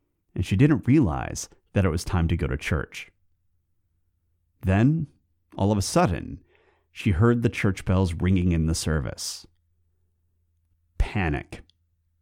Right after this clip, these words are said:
I mean, she couldn't just skip the service. It was Shrove Tuesday.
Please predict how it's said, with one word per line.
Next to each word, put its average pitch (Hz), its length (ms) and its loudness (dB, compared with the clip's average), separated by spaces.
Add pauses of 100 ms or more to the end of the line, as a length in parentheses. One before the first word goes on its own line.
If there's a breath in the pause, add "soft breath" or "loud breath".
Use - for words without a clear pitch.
(320)
I - 60 2
mean, 175 360 4
she - 220 0
couldn't 233 260 6
just - 240 6
skip - 420 0
the 95 100 -2
service. - 880 0 (460)
It 156 100 2
was 240 120 4
Shrove 131 380 4
Tuesday. 180 760 -2